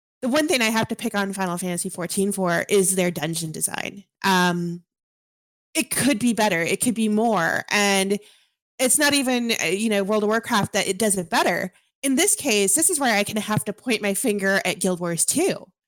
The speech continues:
Guild Wars two, I think they did dungeon design in a really interesting way, like, where you go into a specific dungeon and it's not necessarily about following a single path. Sometimes you go right and it's a different dungeon.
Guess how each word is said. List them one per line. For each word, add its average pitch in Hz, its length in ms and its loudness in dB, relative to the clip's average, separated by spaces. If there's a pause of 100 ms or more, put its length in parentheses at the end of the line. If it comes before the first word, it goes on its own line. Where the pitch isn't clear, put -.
(380)
Guild 240 160 0
Wars 320 220 2
two, 302 440 2
I 233 220 2
think 262 260 -4
they 240 180 2
did 190 520 0 (540)
dungeon 226 320 2
design 175 460 0
in 196 120 0
a 196 60 0
really 208 260 2
interesting 196 440 -2
way, 247 280 2
like, 190 160 0
where 202 100 0
you 208 100 0
go 220 200 0
into 269 240 -2
a 220 140 2
specific 202 420 -4
dungeon 208 500 0 (500)
and 233 440 4
it's 247 160 2
not 294 240 2
necessarily 294 640 2
about 185 220 0
following 226 460 0
a 196 40 -2
single 190 300 -2
path. - 520 -2 (180)
Sometimes 277 520 0
you 269 60 -2
go 247 120 0
right 233 440 2 (360)
and 247 120 2
it's 233 120 0
a 233 60 -2
different 190 300 -4
dungeon. 214 560 -2